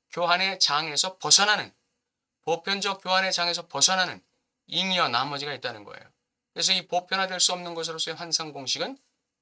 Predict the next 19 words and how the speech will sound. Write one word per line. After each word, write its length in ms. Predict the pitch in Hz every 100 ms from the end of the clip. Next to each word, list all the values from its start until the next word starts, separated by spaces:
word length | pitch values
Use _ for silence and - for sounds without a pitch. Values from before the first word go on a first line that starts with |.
| -
에, 420 | 123 120 110 104 - - - - - _ _ _
결여된 400 | - 156 170 165
주체는 480 | 147 135 131 170 277 _ _ _ -
이, 100 | -
이 380 | 131 127 123 127 _ _ -
대상을 440 | 143 156 151 160
지향한다라고 1120 | 156 135 117 101 95 - _ _ - 143 151
쓴다. 260 | 151 117 120
이게, 200 | 131 147
이게, 280 | 147 139 127 -
예, 220 | 113 117
별-, 160 | - 139
별표가 560 | 151 156 170 180 120 -
이게 160 | 139 156
다이아몬드입니다. 1200 | 135 147 156 143 123 117 113 117 104 104 147 247 _ _ _ _ _ _ _ _ _ _ - _ _ _ _ _ _ _ _ _ _ _ _ _ _ - - _ _ _ _ -
다시 220 | 165 180
말해 220 | 190 214
주체와 480 | 208 165 175 180
이 100 | 156